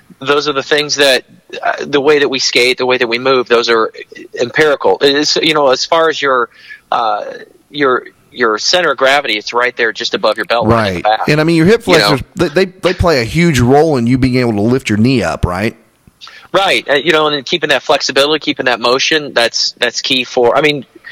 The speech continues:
Speaker 1: anything from playing hockey on the defensive end to, uh, walking up the stairs.
Speaker 2: Right.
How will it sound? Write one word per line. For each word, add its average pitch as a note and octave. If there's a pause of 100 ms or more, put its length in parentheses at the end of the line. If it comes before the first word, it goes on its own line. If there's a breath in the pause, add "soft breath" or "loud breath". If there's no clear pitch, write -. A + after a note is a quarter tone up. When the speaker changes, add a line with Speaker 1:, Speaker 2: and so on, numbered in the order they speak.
(320 loud breath)
Speaker 1:
anything D#3
from B2+
playing B2
hockey C3
on A#2+
the A2+
defensive A#2+
end C3+
to, A#2+ (420 loud breath)
uh, A2+ (260)
walking A2+
up -
the G#2
stairs. -
Speaker 2:
Right. A2+